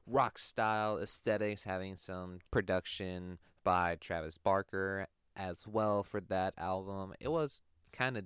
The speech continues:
decent. It worked somewhat well with Trippie, but I wasn't really feeling it as much. Now, coming into this album here,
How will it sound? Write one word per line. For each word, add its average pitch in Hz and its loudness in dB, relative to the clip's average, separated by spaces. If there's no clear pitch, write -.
decent. 98 -6
It 92 -6
worked 98 -2
somewhat 98 -4
well 92 0
with 90 -6
Trippie, 95 -6
but 87 -4
I 101 2
wasn't 95 0
really 85 -6
feeling 90 -10
it 78 -10
as 85 -4
much. 92 -6
Now, 139 -2
coming 143 -6
into 127 -4
this 104 -2
album 101 -2
here, 156 -6